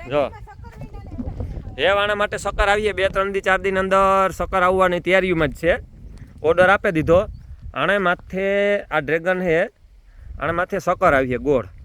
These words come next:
Speaker 2: પછી એમાં ડ્રેગન આવે.
Speaker 1: લાલ ડ્રેગન ને સ-, રેડ ડ્રેગન ને સફેદ ડ્રેગન.
Speaker 2: હે?
Speaker 1: સફેદ ડ્રેગન ને રેડ ડ્રેગન.
Speaker 2: સફેદ એટલે કે વ્હાઈટ અને રેડ બે ડ્રેગન છે.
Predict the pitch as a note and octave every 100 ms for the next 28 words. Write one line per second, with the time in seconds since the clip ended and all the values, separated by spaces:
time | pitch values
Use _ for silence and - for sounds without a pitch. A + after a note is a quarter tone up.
0 | - - - - - - - - - -
1 | - - - - - E3 G3+ G3 G3 E3+
2 | F#3 E3 D3+ C#3 G2+ - - - - -
3 | - - - - - - - - B3+ D4
4 | G4 - - - - - - - - -
5 | - - - - - - - D#4+ G4 A4
6 | G4 F#4 G#4 F#4+ F4+ - E4 - - -
7 | - C3 G3+ - - - - - - -
8 | - - - - - - - - - E4
9 | F#4+ E4 F4 F4 F#4 F#4 C4+ C#4+ D#4 A#3+
10 | A#3 A3 - - - - - - - -
11 | E3 - F#3+ F#3+ - - - - - -
12 | C3+ D3+ C3 C#3+ F#3 G3+ - - - -
13 | - D3 D3 D3 D#3+ G2+ - - - -
14 | C#3 E3+ F#3 D#3+ D#3 C3+ A#2+ A#2